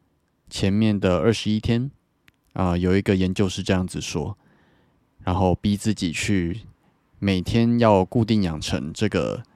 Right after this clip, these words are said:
去运动的要求。那即使只有十分钟，或者是你即使只有踏进去健身房，那再怎么样不要让这个习惯中断掉。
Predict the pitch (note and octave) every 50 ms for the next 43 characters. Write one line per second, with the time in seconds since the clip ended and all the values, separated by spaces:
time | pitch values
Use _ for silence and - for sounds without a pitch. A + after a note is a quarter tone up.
0 | _ - - - - A2 G#2 G#2 A2+ A#2 G#2+ - A2 G2+ F#2 F2 F2 C#2 A#1 A1+
1 | - G#2+ - _ _ _ _ _ _ _ _ _ _ _ - A#2 G#2 A2 A2 -
2 | - G#2 - - A2 - _ _ _ _ _ _ _ _ _ _ _ _ _ _
3 | _ _ _ _ _ _ - - C3 A#2+ - A2+ A2+ A#2 - - A#2+ G#2+ F#2 F2+
4 | F2+ E2+ - - - G#2 G#2+ G2+ F#2 - - - G2 G2 G#2+ G#2 G#2 G2+ A2 G#2
5 | G2+ G#2 A2+ B2 - _ _ _ _ _ _ _ _ _ _ _ _ - - -
6 | B2 G#2 - G#2 F#2+ E2 D#2+ - - G#2+ G2 F#2+ F#2 F#2 F2+ - - - G#2 G#2
7 | - - G#2 F2+ - - G#2 F#2+ D#2+ - - G#2+ F#2+ - - G2 F2+ - G#2 F2+
8 | - G#2 F#2 - - F#2 F2+ F2+ - E2 - - - _ - - _ _ _ _
9 | _ _ _ _ _ _ _ _ _ _ _ _ - - A2+ G2 F#2 F#2 - A2
10 | A2 F#2+ - F2 F2 F#2 G2 F#2+ E2+ F#2 F#2 F#2+ G2 G#2 F#2+ F#2 - G2 F2+ G2
11 | F2+ - - - E2+ - G#2 F#2 D#2 C#2+ - - F#2+ F#2 F2+ G2 F2+ C#2+ D#2+ -
12 | E2+ -